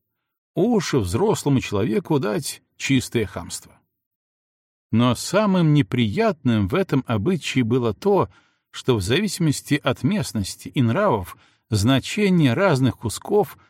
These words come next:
сильно разнилось. И потому Егор пошел на хитрость, научив Федьку мариновать шашлык.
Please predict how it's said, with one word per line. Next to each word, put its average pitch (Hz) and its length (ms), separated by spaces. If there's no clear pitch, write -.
сильно 151 520
разнилось. 87 680
И 131 120
потому 151 720
Егор 131 480
пошел 190 520
на 147 200
хитрость, - 720
научив 160 640
Федьку 131 720
мариновать 131 640
шашлык. - 580